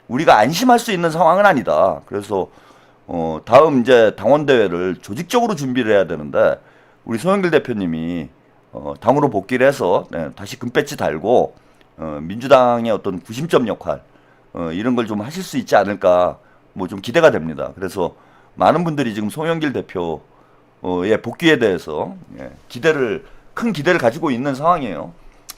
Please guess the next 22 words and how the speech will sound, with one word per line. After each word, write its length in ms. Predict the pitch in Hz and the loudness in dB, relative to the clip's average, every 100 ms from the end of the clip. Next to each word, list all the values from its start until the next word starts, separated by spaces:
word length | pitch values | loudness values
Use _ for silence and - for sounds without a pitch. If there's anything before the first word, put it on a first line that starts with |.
| _ | _
근데 140 | - 180 | -2 0
오늘 280 | 151 269 208 | 2 2 2
그 140 | 185 | 0
스픽스에 1120 | - - 330 - - 330 285 254 185 139 80 | 0 -10 -12 -10 -8 -6 -4 2 4 4 2
출연을 320 | - 220 233 185 | -4 -2 2 2
하셨더라고요. 880 | 147 151 117 98 104 131 95 247 247 - | 0 -4 -4 -2 -2 -2 0 -2 -8 -16
예, 220 | 67 69 | -16 -16
스픽스에 460 | - - - - 135 | -18 -20 -14 -6 -6
출연을 380 | 135 120 107 87 | -4 -6 -4 -6
해서, 360 | 87 123 85 - - _ _ _ - | -2 -2 -2 -4 -20 _ _ _ -14
어, 200 | 87 80 | -10 -8
인터뷰를 440 | 113 202 196 151 104 | -4 0 0 2 0
했는데 520 | 90 76 127 104 - _ _ _ _ _ - | -2 0 4 4 2 _ _ _ _ _ -12
좀 120 | 127 | -6
재밌는 380 | - 202 233 190 | -2 0 0 0
얘기가 280 | 139 110 | -2 -2
있어서, 480 | 90 90 78 73 - - - | -2 -6 -10 -10 -10 -14 -18
예, 180 | 64 67 - - | -18 -18 -20 -14
요 220 | 80 71 - - | -14 -14 -18 -20
스픽스 340 | - 214 - | -14 -12 -6
인터뷰 360 | 120 143 180 156 | -6 -2 -2 0
영상, 460 | 95 85 78 123 | -2 -2 -6 -6